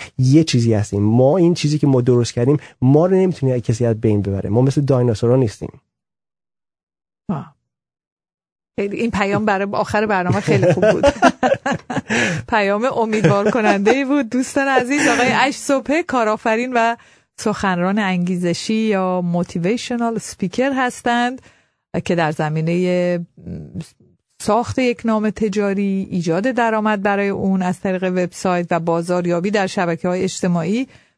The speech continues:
Speaker 2: بسیار تجربه دارن در این زمینه‌ها. یکی از سخنرانان برنامه Building a Better Business هستن، برنامه‌ای که از طرف رادیو ایران و ایرانیان هاتلاین برگزار می‌شه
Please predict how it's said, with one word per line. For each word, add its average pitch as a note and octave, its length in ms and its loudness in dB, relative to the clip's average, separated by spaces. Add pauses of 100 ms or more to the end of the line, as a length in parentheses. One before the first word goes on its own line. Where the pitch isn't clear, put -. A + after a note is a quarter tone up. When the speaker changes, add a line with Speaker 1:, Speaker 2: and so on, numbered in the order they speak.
Speaker 2:
بسیار G#3+ 320 0
تجربه G3+ 440 0
دارن B3 300 0
در A#3 120 2
این A#3 140 -4
زمینه‌ها. A3 600 -2 (240)
یکی G3 200 -2
از F#3+ 100 0
سخنرانان F3+ 760 -2
برنامه F3+ 720 0 (320)
Building D4+ 380 0
a B3+ 40 2
Better A3 380 0 (100)
Business G3 420 0
هستن، B3+ 600 -2
برنامه‌ای E3+ 420 0
که G#3 140 -2
از F#3 120 -4
طرف F3+ 260 -2
رادیو G3+ 300 0
ایران G#3 320 0
و C#4+ 40 -2
ایرانیان A#3+ 500 0
هاتلاین B3+ 600 -2 (480)
برگزار F3 500 0
می‌شه C#4 460 -2